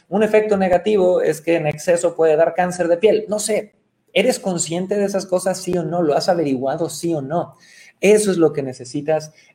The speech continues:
entender a full de tu producto para poder tener integridad con esto. Y de nuevo, chicos, no es que haya buenos y malos,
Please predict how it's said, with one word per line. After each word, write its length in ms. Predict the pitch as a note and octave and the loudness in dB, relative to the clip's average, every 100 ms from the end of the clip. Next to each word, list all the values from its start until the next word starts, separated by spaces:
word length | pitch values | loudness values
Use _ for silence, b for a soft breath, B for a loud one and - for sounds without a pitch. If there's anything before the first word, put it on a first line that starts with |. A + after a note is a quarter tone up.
| - | -6
entender 440 | D3 D3 C#3 D3+ | -2 0 2 2
a 140 | D3+ - | 2 0
full 240 | E3 E3+ | 2 4
de 80 | D#3 | 2
tu 160 | D3 | -2
producto 380 | C#3+ C3+ C3+ D3+ | -4 -4 -4 -4
para 120 | C#3 | -2
poder 260 | B2+ C#3 D3 | -2 -2 -2
tener 200 | C#3 C#3 | -6 -8
integridad 680 | C#3 C3+ A#2+ A#2+ B2 C3 - | -8 -6 -6 -4 -2 -2 -4
con 200 | - A#2+ | -14 -14
esto. 360 | B2 - - b b b b - | -14 -14 -16 b b b b 0
Y 140 | E3+ | 4
de 100 | D3+ | 6
nuevo, 300 | D3+ D#3 E3+ | 6 6 4
chicos, 400 | E3+ D#3+ E3 C#3 | 2 -2 -4 -4
no 100 | D3 | -4
es 160 | E3+ - | -4 -4
que 100 | D#3 | -4
haya 240 | D3+ D3+ | 0 -2
buenos 440 | D3+ C#3+ F3+ E3+ B2+ | -2 -4 -4 -6 -8
y 40 | |
malos, 540 | A#2+ C3+ F#3+ G#3 - | -6 0 0 0 -6